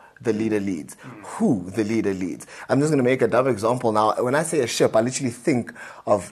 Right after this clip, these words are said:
Jack Sparrow. You know, <laughs> you know,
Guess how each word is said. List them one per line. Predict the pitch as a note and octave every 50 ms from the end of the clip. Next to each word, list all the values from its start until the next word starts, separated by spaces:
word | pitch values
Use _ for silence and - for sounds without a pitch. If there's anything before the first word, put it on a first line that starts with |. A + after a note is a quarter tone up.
| - A2+ F#2
Jack | - A2+ A2+ B2+ -
Sparrow. | - - A#2+ A#2 A2+ - - - - - -
You | D#3+ E3+
know, | E3+ E3 E3+ F3+
<laughs> | F#3 - - C4 A3+ F3 - - A#3+ A3 - - D#3+ G3 A#3 C#4 C4 - C#3 F3+ F#3+ F3+ - - - C3+ C3 B2+ C3
you | C#3 C#3+
know, | C#3 C#3 D3+ - -